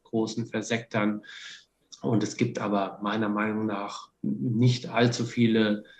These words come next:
Weingüter oder Häuser, die sich wirklich von A bis Z über das Thema richtig Gedanken machen. Um gute Sekte zu erzeugen, muss man eben einfach schon im Weinberg anfangen.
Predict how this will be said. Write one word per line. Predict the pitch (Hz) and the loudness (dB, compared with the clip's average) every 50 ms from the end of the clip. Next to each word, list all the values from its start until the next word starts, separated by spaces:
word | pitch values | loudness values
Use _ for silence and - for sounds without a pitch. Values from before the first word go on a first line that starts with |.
| - _ _ _ _ | -20 _ _ _ _
Weingüter | - 101 120 127 127 123 127 120 - 120 110 113 113 | 0 4 6 8 8 8 6 4 2 2 0 0 0
oder | 110 107 107 104 104 101 101 98 98 - | 0 0 0 0 0 0 -2 -4 -6 -2
Häuser, | 110 117 120 113 113 107 | 0 2 2 4 2 2
die | 104 107 104 | 4 4 2
sich | 104 104 107 - - - | 2 2 -2 -6 -4 -4
wirklich | 120 117 - 120 110 - | -4 -2 -2 -2 -4 -4
von | - - 117 117 113 | -4 -4 -4 -4 -4
A | 110 110 113 | -2 -4 -4
bis | 110 107 - - - | -4 -6 -10 -10 -8
Z | - - 123 123 - | -4 -4 -2 -2 -2
über | - 113 107 | -2 -2 -2
das | 104 107 - | -2 -4 -6
Thema | - - - 110 110 104 101 104 | -6 -4 -2 0 0 0 0 -2
richtig | 95 - - - | -4 -6 -10 -12
Gedanken | - - - - 107 107 113 - - 104 | -12 -8 -4 -2 -2 -2 -2 -2 -4 -4
machen. | 101 95 90 - - - - - - | -4 -6 -8 -10 -10 -12 -12 -6 -2
Um | - 117 117 | 0 2 4
gute | 135 147 143 | 4 4 4
Sekte | 123 110 127 123 123 - 117 | 4 4 2 2 2 -2 -6
zu | - - | -4 -2
erzeugen, | 123 117 - - 117 113 110 104 110 | -2 -2 -2 0 0 0 2 2 0
muss | 107 104 107 - | 0 -2 -2 -2
man | 120 110 | -2 0
eben | 110 104 104 107 | 0 0 -2 -2
einfach | 107 104 - 120 | -4 -6 -6 -4
schon | 120 - 117 | -4 -2 -2
im | 110 104 104 104 | 0 0 0 0
Weinberg | 101 117 127 120 117 113 110 - | 2 2 4 4 4 2 0 0
anfangen. | 117 117 120 120 - - 117 113 110 107 110 | 0 0 0 0 2 2 2 4 2 0 -2